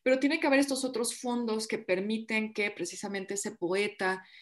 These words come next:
que ahorita nadie entiende y que eventualmente va a ser el, el, el gran letrista, este, del, del siglo veintiuno mexicano, este, pues pueda publicar su obra.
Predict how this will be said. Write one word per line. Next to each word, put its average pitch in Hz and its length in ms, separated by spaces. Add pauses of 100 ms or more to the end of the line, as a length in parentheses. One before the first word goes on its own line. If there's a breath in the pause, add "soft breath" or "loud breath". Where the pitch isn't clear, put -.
(200 loud breath)
que 202 80
ahorita 233 320
nadie 220 220
entiende 202 760
y - 120
que 190 100
eventualmente 208 680
va 190 120
a 202 40
ser 196 240
el, 180 280
el, 180 280
el 190 200
gran 220 280
letrista, 202 840
este, 185 720
del, 180 360
del 185 200
siglo 214 340
veintiuno 196 580
mexicano, 190 760
este, - 440
pues - 140
pueda 262 180
publicar 233 380
su 247 180
obra. 294 360